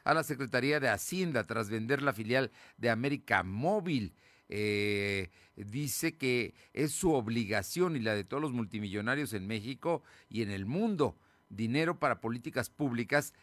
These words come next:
que disminuyan la desigualdad. Pues sí,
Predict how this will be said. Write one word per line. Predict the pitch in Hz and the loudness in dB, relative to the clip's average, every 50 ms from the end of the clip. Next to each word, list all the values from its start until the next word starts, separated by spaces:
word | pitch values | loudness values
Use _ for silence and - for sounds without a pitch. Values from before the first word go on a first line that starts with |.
| _ _ - | _ _ -4
que | 143 143 | -2 0
disminuyan | 135 156 143 135 143 123 117 120 123 127 127 120 - - _ _ _ | 0 -2 -2 -2 -2 -2 0 0 0 0 0 -2 -2 -6 _ _ _
la | - 92 113 123 127 | -6 -2 0 2 2
desigualdad. | 113 120 - - - 127 117 98 101 95 92 92 95 110 113 104 - _ _ _ _ _ - | 0 -2 -6 -4 -4 -4 -2 -2 -2 -2 -2 0 0 0 0 0 -4 _ _ _ _ _ -14
Pues | 87 82 | -14 -10
sí, | - - 110 101 82 | -8 -6 -8 -8 -8